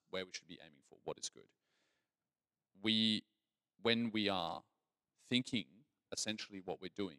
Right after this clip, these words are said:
is taking, um, those, those maps and then simulating particular courses of action. And it's like, "Okay, well, if I did this and my map says, you know, there's a causal relationship between A, B, C,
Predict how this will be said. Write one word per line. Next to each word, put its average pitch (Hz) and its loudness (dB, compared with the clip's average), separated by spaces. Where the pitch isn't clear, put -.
is - -6
taking, 92 -4
um, - -6
those, 87 2
those 78 -4
maps 101 -2
and 98 0
then 92 2
simulating 101 4
particular 92 -8
courses - -8
of - -20
action. - -20
And 76 -20
it's - -6
like, 90 -8
"Okay, 87 -4
well, 71 -10
if - 0
I 85 4
did 98 -4
this 147 4
and 92 0
my 87 0
map 101 2
says, 82 2
you 85 -18
know, 76 -20
there's 90 0
a - -10
causal 98 -6
relationship 90 -8
between 90 -8
A, 92 -4
B, 78 -8
C, - -8